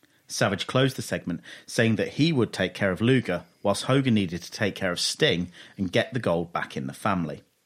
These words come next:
The main event of the January twenty-sixth Nitro would be Scott Hall once again taking on Lex Luger. It wouldn't take long for Luger to apply the torture rack to Hall, at which point the Macho Man legged it to the ring,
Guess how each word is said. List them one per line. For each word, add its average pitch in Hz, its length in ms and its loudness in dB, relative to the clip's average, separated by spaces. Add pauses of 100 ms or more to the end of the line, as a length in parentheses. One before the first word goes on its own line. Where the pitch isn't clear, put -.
(760)
The - 60 2
main 98 220 4
event 95 260 0
of 95 80 -6
the 98 60 0
January 92 300 0
twenty-sixth - 600 -4
Nitro 101 380 -2 (320)
would 123 120 2
be 143 80 4
Scott - 360 4
Hall 107 240 4
once 98 240 -2
again 98 200 2
taking 92 360 -4
on 78 100 -4
Lex 73 320 -6
Luger. 92 320 -2 (560)
It 107 80 2
wouldn't 113 240 2
take 107 180 0
long 92 200 0
for - 140 -4
Luger 101 320 0
to - 120 -6
apply 95 240 -6
the 82 120 -4
torture 160 420 -4
rack 87 220 -4
to 95 80 -4
Hall, 78 280 -10 (320)
at 90 140 0
which 170 220 -2
point 98 240 0
the 87 60 -4
Macho 110 380 0
Man 85 220 0
legged 110 300 0
it - 100 -8
to - 100 -18
the 127 80 0
ring, 80 240 -6